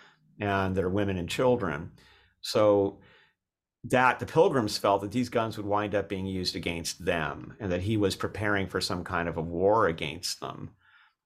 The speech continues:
I don't really think that was his purpose at all. He was very interested in, in indigenous culture and how they lived, their families, and he noticed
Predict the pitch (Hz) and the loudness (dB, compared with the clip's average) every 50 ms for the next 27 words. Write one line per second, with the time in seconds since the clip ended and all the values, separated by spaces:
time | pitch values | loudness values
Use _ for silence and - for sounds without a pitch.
0 | - 107 - 101 110 117 135 139 135 127 151 135 - 135 127 - 120 104 98 98 | -10 -4 -2 0 2 2 2 0 2 2 2 2 2 0 0 0 0 0 2 0
1 | - - 95 - - - 110 110 - - 85 - - 80 78 87 92 104 95 82 | -2 -2 -6 -8 -4 -2 -2 0 0 -2 -4 -2 -2 -2 0 2 4 4 4 4
2 | 78 - - - - _ _ _ _ _ _ _ _ - 113 104 110 113 104 95 | 2 0 -4 -8 -12 _ _ _ _ _ _ _ _ -8 -4 -2 0 0 0 2
3 | 127 139 143 135 - - 131 123 - 139 120 - - - 101 95 90 92 90 90 | 4 4 4 4 2 0 -2 -2 -2 -4 -6 -4 0 2 4 4 4 2 0 -2
4 | 90 90 - - 101 92 92 90 87 85 85 82 - - 117 104 104 107 110 - | -4 -6 -6 -4 -4 -2 -2 -2 -4 -4 -6 -8 -6 -4 -2 -2 0 0 -2 -2
5 | 110 101 92 82 - - - - 104 101 104 - - - 110 107 98 87 80 95 | -2 -2 -4 -4 -6 -6 -2 2 2 2 2 0 -2 -2 0 0 0 0 -2 0
6 | 104 98 98 98 85 87 92 98 101 104 101 92 95 85 - - 107 101 104 104 | 0 2 2 2 0 0 0 2 2 2 2 2 0 -2 0 -2 -2 0 0 0
7 | 104 107 101 101 98 92 104 98 90 101 107 110 110 110 110 127 135 113 85 92 | 0 0 -2 -2 -4 -4 -6 -8 -6 -4 -4 -2 0 2 4 4 6 6 4 4
8 | 92 - - - | 2 0 -6 -12